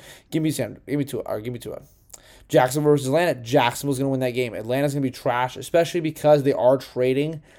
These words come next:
uh, Julio Jones. I had them at three and seven. Honestly, if they were doing better, I would redo my list probably with n-, assuming they are gonna trade Julio Jones. Um,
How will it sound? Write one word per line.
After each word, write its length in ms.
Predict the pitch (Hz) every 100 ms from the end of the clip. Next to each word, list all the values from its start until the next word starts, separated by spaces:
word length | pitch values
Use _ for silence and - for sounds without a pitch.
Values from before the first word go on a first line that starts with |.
| _ _ _ -
uh, 160 | 123
Julio 360 | 120 143 147 143
Jones. 320 | 123 139 151
I 60 | 135
had 180 | 170
them 80 | 226
at 120 | 202
three 220 | - 180 190
and 100 | 160
seven. 460 | 170 160 190 190 - -
Honestly, 340 | 151 175 160
if 60 | 170
they 80 | 165
were 60 |
doing 240 | 156 156 143
better, 300 | 131 131 147
I 100 | 127
would 80 | 123
redo 640 | 113 123 165 151 131 147
my 160 | 135
list 480 | 101 107 113 131 -
probably 420 | - 135 139 151
with 320 | 139 113 120 127
n-, 140 | 120 - _ -
assuming 540 | 127 - 151 151 151
they 80 | 139
are 200 | 113 120
gonna 160 | 135
trade 480 | 127 - 120 123 143 - - _ _
Julio 380 | 147 147 143
Jones. 520 | 123 120 135 156 170 - _ _ - _ _ _ _
Um, 560 | 147 147 143 135 127